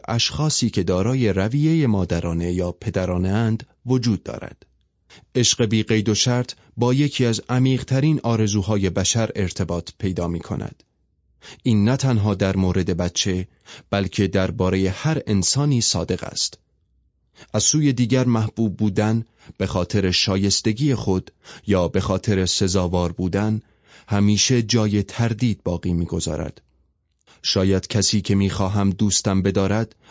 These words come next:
از من خوشش نیاید. شاید فلان و بهمان می‌شود. همیشه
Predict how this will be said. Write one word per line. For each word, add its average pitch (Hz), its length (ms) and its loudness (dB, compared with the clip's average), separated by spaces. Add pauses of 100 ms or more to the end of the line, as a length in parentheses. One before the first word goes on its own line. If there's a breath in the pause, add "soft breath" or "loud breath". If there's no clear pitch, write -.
از 95 200 -2
من 98 160 2
خوشش 113 460 -2
نیاید. 110 600 -2 (640 loud breath)
شاید 101 420 2
فلان 104 400 0
و 104 80 2
بهمان 101 480 0
می‌شود. 101 600 -2 (600 loud breath)
همیشه 165 560 2